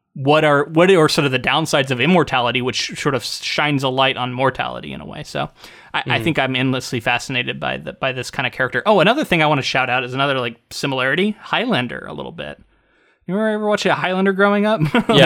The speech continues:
Speaker 2: I can see that.
Speaker 1: like, he's like, I mean, they're not, they're not cutting each other's heads off and gaining more power or anything, but, like, I remember one of the coolest characters from, like, a, a, a, a Highlander,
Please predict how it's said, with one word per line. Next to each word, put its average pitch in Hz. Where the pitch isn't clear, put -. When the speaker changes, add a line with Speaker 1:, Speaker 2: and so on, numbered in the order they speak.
Speaker 2:
I 131
can 139
see 123
that. 107
Speaker 1:
like, 180
he's 170
like, 165
I 165
mean, 190
they're 202
not, 208
they're 185
not 196
cutting 185
each 151
other's 151
heads 151
off 135
and 135
gaining 135
more 131
power 135
or 120
anything, 123
but, 156
like, 135
I 160
remember 214
one 196
of 185
the 170
coolest 180
characters 147
from, 135
like, 127
a, 131
a, -
a, 123
a -
Highlander, 143